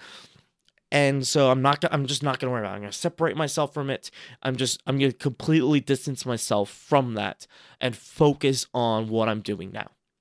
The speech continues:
And so it's by listening to myself and not worrying about missing out, not worrying about what if I, you know,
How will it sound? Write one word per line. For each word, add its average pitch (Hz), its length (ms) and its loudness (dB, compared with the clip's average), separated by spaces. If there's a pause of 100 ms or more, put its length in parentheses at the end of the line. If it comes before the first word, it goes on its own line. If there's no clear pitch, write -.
(480)
And 110 420 -2
so 135 200 0
it's 127 100 -2
by 151 140 2
listening 151 560 -2
to 147 120 -8
myself 123 460 -4
and 117 160 -6
not 120 240 -2
worrying 120 300 -2
about 107 220 -6
missing 117 400 -6
out, 110 200 -4 (300)
not 123 280 0
worrying 120 380 -2
about 110 240 -6
what 139 200 0
if 139 120 -4
I, 131 160 0 (300)
you 120 80 -6
know, 110 280 -2